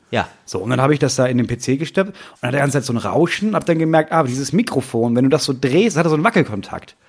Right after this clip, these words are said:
Speaker 1: Ja.
Speaker 2: Und dann hab ich damit, aber ich hab das benutzt, tagelang, weil ich dachte, ja, das ist ja meine
Speaker 1: Kann ja
Speaker 2: Schuld.
Speaker 1: nicht sein,
Speaker 2: Das kann
Speaker 1: ja.
Speaker 2: ja nicht kaputt sein. Ich hab das ja <laughs> gerade erst
Speaker 1: Ja, genau.
Speaker 2: bestellt.
Speaker 1: Und genauso geht's mir mit,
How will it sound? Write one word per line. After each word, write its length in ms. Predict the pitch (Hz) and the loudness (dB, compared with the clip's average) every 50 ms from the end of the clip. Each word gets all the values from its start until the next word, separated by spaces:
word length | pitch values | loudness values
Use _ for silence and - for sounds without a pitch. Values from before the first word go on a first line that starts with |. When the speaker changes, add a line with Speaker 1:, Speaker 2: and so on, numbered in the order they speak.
| - - - - | -20 -20 -8 -6
Speaker 1:
Ja. 140 | 226 127 - - | -6 -6 -4 -2
Speaker 2:
Und 60 | - | 0
dann 100 | 156 165 | 4 4
hab 100 | 208 208 | 6 6
ich 80 | 196 - | 6 4
damit, 220 | 196 180 170 170 | 4 4 4 4
aber 140 | 170 160 156 | 4 4 4
ich 80 | 139 180 | 4 4
hab 80 | 190 | 2
das 140 | - 143 - | 0 -2 0
benutzt, 360 | - 175 190 208 - - - - | 0 0 0 0 -2 -4 -2 2
tagelang, 500 | 165 180 160 147 135 151 160 135 95 98 | 2 2 4 4 2 2 0 0 -4 -2
weil 120 | 110 117 127 | -2 -2 0
ich 60 | 127 | 2
dachte, 320 | 151 147 131 - 139 135 135 | 2 0 2 2 -2 -2 0
ja, 100 | 131 131 135 | 2 0 0
das 120 | 135 - | 0 -2
ist 100 | 165 139 | -2 -2
ja 80 | 156 131 | 0 0
meine 240 | 143 151 151 143 | 2 2 2 2
Speaker 1:
Kann 100 | 135 151 | 2 2
ja 60 | 143 139 | 4 6
Speaker 2:
Schuld. 100 | 131 135 | 6 6
Speaker 1:
nicht 120 | 131 127 | 4 2
sein, 140 | - 139 131 | 0 -2 0
Speaker 2:
Das 100 | 127 123 | 0 0
kann 80 | 123 - | 2 2
Speaker 1:
ja. 60 | - | 4
Speaker 2:
ja 60 | 147 | 4
nicht 140 | 160 139 - | 2 2 0
kaputt 300 | 143 127 - 165 175 - | -2 0 2 2 0 0
sein. 100 | - - | -2 -2
Ich 60 | - | 0
hab 80 | 151 139 | 2 2
das 100 | 151 131 | 4 2
ja 60 | 139 | 4
<laughs> 0 | |
gerade 280 | 139 143 - 185 180 - - | 0 2 2 4 2 4 4
erst 160 | 202 - - | 4 4 6
Speaker 1:
Ja, 80 | 120 135 | 4 4
genau. 240 | 143 147 143 127 110 | 4 4 4 4 6
Speaker 2:
bestellt. 360 | 151 185 175 127 104 92 - | 6 6 6 4 2 -2 -2
Speaker 1:
Und 140 | 143 143 143 | -2 0 2
genauso 420 | 151 147 151 156 165 190 175 180 156 | 4 4 6 6 6 4 4 2 -2
geht's 200 | 165 165 - - | -2 -4 -2 -2
mir 80 | 165 151 | -2 0
mit, 180 | 151 143 - | 0 -2 -4